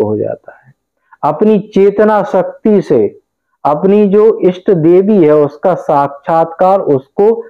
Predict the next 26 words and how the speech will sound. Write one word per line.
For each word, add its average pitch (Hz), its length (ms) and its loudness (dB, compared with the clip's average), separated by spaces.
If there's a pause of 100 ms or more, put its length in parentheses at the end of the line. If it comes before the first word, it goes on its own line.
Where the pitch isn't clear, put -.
(280)
तभी 165 280 2
होता 170 440 2
है 190 300 0 (280)
जब 131 340 0
वह 147 400 2
कुंडलिनी 123 680 -2
की 127 160 -4
साधना 110 480 -8
करता - 400 -20
है। - 1040 -8
किंतु 127 420 -4 (460)
अब 135 160 0
यहाँ 151 240 0
प्रश्न 139 420 -4
यह 127 180 2
है 110 280 0
कि - 640 -8 (100)
यह 185 320 2
जो 220 200 2 (760)
क्लिष्ट 254 400 0 (300)
कठिन 233 420 0
सी 226 200 0
दिखने 175 400 0
वाली 147 320 2
विधि 123 340 0
है, 110 160 2